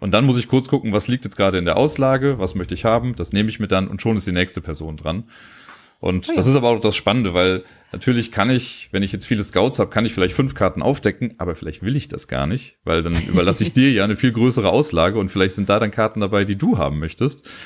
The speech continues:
Speaker 2: Mhm.
Speaker 1: Deswegen sollte ich vielleicht auch mal nicht so gierig sein <laughs> und Karten vielleicht irgendwann nicht aufdecken.
Speaker 2: Gibt es einen Solo-Modus dabei oder ist es nur ab zwei Spielenden spielbar?
Speaker 1: Ich, also offiziell ist es nur ab zwei Personen spielbar.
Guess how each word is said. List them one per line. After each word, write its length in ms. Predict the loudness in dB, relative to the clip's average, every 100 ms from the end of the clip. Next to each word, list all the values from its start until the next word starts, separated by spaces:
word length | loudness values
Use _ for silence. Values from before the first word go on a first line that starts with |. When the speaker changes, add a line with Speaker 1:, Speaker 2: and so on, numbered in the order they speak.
| -4
Speaker 2:
Mhm. 120 | -2 0
Speaker 1:
Deswegen 360 | 2 2 2
sollte 200 | 0 0
ich 60 | 0
vielleicht 260 | 0 0 0
auch 80 |
mal 460 | -2 0 2 2 -2
nicht 180 | -6 -4
so 80 | -2
gierig 360 | 0 0 0
sein 240 | -2 -4 -4 -6 -2
<laughs> 180 | 0 0
und 280 | 0 0 -2
Karten 440 | 0 2 2 2
vielleicht 320 | 2 2 2
irgendwann 260 | 2 2 2
nicht 220 | 2 0
aufdecken. 400 | -4 -4 -6 -8 -18 _ _
Speaker 2:
Gibt 240 | -2 -2 -2
es 100 | -2
einen 260 | -2 0
Solo-Modus 760 | 0 0 0 -2 -2 -2 -4 -4
dabei 400 | -6 -2 -2 0
oder 180 | 0 0
ist 140 | 0
es 160 | -2 -2
nur 160 | -2
ab 180 | -2 -2
zwei 300 | -2 -2 -2
Spielenden 500 | -4 -8 -10 -10 -12
spielbar? 480 | -14 -14 -12 -14 -16 _ _ _ _
Speaker 1:
Ich, 340 | -6 -6 -8 -6
also 180 | -4 0
offiziell 480 | 2 0 0 2 2
ist 140 | 2
es 100 | -2
nur 160 | -2 -2
ab 180 | -2 -6
zwei 220 | 0 0
Personen 480 | 0 -4 -2 -2 -2
spielbar. 600 | -2 0 0 0 0 -4